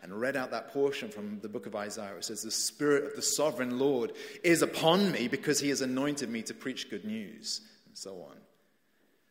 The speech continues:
You want to understand the life of Jesus on earth? You cannot understand who he is and what he accomplishes apart from the work of the Holy Spirit in and through him.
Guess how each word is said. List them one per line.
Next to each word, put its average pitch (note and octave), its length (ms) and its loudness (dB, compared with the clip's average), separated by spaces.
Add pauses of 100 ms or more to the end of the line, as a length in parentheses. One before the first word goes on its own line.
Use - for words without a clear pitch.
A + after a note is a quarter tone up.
(120)
You A2+ 60 -4
want B2 100 0
to B2+ 60 -2
understand B2 380 -2
the A2+ 60 -2
life G#2+ 540 -4 (140)
of - 100 -20
Jesus A2 400 -8
on F#2 140 -12
earth? F#2 440 -12 (840)
You - 120 -20
cannot C3+ 300 -6
understand A2 640 -8
who A#2+ 260 -4
he A#2 160 -2
is G#2 160 -6
and F2+ 140 -10
what G2+ 120 -6
he G#2 80 -6
accomplishes G2 600 -10
apart - 420 -10
from F2+ 260 -14 (140)
the F#2+ 80 -12
work A2 300 -10
of G2 80 -14
the G2 80 -12
Holy A2 200 -12
Spirit B2 400 -8
in A2 120 -10
and F#2+ 160 -12
through B2+ 240 -14
him. A2+ 200 -18